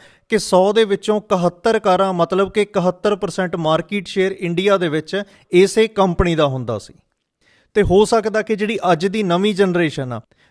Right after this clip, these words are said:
ਜਿਹੜੀ ਕਿ Hyundai ਦੀਆਂ, Ford ਦੀਆਂ, Toyota ਦੀਆਂ ਕਾਰਾਂ ਜਾਂ ਅੱਜ ਕੱਲ੍ਹ ਇਲੈਕਟ੍ਰਿਕ ਕਾਰਾਂ ਨੂੰ ਖਰੀਦ ਰਹੇ ਆ,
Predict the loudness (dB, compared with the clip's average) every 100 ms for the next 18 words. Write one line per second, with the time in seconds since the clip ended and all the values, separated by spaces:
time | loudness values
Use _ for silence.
0 | -6 -4 -2 0 2 2 2 2 0 -4
1 | -4 -4 -2 2 2 2 0 -2 -4 -6
2 | _ _ 4 4 4 2 2 -2 0 2
3 | 2 0 0 -2 -2 -2 0 -2 -2 -4
4 | -2 2 4 4 -2 -2 -2 0 0 0
5 | 0